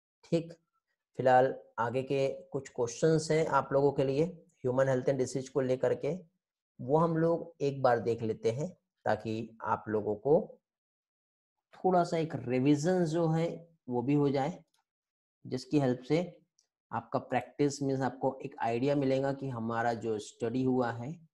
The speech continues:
वो कैसा हुआ है और कैसा चल रहा है, ठीक है बेटा।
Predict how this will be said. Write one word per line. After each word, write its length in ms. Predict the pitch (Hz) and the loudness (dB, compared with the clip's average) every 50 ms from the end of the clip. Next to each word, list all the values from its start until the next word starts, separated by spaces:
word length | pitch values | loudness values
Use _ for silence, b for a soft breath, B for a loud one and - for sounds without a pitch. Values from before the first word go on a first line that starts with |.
| _ _ _ _ _ _ _ _ _ _ _ | _ _ _ _ _ _ _ _ _ _ _
वो 240 | 120 117 120 135 160 160 - _ _ _ | -12 -6 -6 -4 -4 -6 -10 _ _ _
कैसा 380 | 95 95 98 98 - - 117 120 127 107 98 | -6 -6 -6 -6 -6 -6 -4 -4 -6 -6 -6
हुआ 240 | 98 101 107 104 98 | -4 -4 -2 -4 -4
है 160 | 107 120 120 | -6 -8 -10
और 160 | - - 113 | -10 -12 -16
कैसा 340 | - - - 92 - - 90 90 | -12 -10 -10 -10 -8 -10 -12 -12
चल 200 | - - - - | -12 -14 -12 -12
रहा 260 | 62 64 - - - | -12 -12 -12 -12 -14
है, 140 | - - - _ _ _ _ _ _ _ _ _ _ _ _ _ _ _ _ _ _ _ _ _ _ _ _ _ _ _ _ _ _ _ _ - | -14 -16 -20 _ _ _ _ _ _ _ _ _ _ _ _ _ _ _ _ _ _ _ _ _ _ _ _ _ _ _ _ _ _ _ _ -2
ठीक 100 | 151 165 | 0 2
है 60 | 175 | 4
बेटा। 160 | 180 165 - | 4 4 2